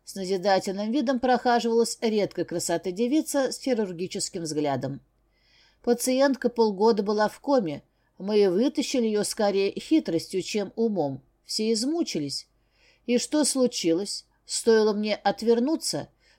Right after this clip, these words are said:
ты потащил едва очнувшуюся пациентку обратно в постель. Ты животное, Рейнхард, просто животное. Она наставила на Рэя палец, и тот хмуро сдвинул брови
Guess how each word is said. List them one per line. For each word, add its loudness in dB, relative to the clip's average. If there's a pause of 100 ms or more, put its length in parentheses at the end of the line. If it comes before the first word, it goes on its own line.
(100)
ты 2
потащил 2
едва 2
очнувшуюся 0
пациентку -2
обратно 2
в -10
постель. -4 (720)
Ты 2
животное, 2
Рейнхард, -2 (180)
просто 0
животное. -2 (800)
Она 2
наставила 2
на 2
Рэя 4
палец, -2
и 0
тот 2
хмуро 2
сдвинул -2
брови -2